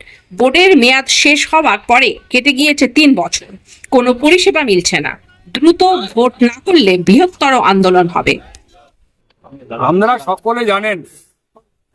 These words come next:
Speaker 2: দু হাজার সতেরো সালে তেরোই আগস্ট দুর্গাপুরে ভোটকে লুট করেছিল, গণতন্ত্রকে হত্যা করেছিল, দুর্গাপুরে মানুষের অধিকারকে কেড়ে নেওয়া হয়েছিল।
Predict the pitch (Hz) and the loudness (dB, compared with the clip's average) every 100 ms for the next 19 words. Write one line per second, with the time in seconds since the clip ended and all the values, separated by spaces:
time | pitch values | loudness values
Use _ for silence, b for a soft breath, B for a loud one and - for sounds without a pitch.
0 | _ 185 214 226 226 240 220 196 233 233 | _ -2 0 0 -2 -4 -6 -14 -12 -10
1 | 214 220 226 226 196 214 226 196 214 208 | -6 -4 -4 -6 -4 -2 -2 -2 -2 -4
2 | 170 _ _ _ _ _ _ _ _ _ | -6 _ _ _ _ _ _ _ _ _
3 | 185 214 233 240 226 247 233 - 220 220 | -4 -2 -2 -2 -6 -8 -6 -4 -4 -4
4 | - 240 240 202 220 - 233 226 220 165 | -8 -6 -6 -8 -10 -6 -6 -4 -6 -8
5 | 135 - _ - - - 180 233 254 247 | -14 -20 _ -20 -20 -10 -6 -4 -4 -4
6 | 254 220 233 - 254 240 220 180 131 _ | -4 -4 -4 -4 -4 -4 -8 -10 -20 _
7 | _ _ _ _ - 208 233 254 254 247 | _ _ _ _ -8 -8 -4 -4 -4 -4
8 | 247 214 233 220 254 254 254 - 185 240 | -4 -2 -2 -2 -4 -6 -10 -12 -6 -4
9 | 262 247 247 269 254 240 214 160 | -4 -4 -4 -2 -4 -6 -12 -18